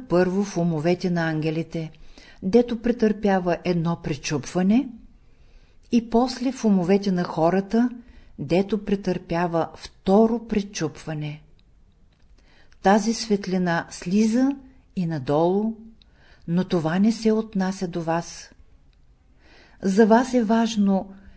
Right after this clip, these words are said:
какво става над човешкия свят. Какво става под човешкия свят,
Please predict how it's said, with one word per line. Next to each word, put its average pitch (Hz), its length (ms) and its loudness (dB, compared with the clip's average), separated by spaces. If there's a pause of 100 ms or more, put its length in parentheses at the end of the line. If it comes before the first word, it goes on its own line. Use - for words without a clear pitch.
(120)
какво 180 500 0
става 208 760 0 (360)
над 190 580 2
човешкия 196 880 -2
свят. - 680 -6 (2000)
Какво 208 320 0
става 208 500 0
под 285 260 -2
човешкия 214 600 0
свят, - 480 -4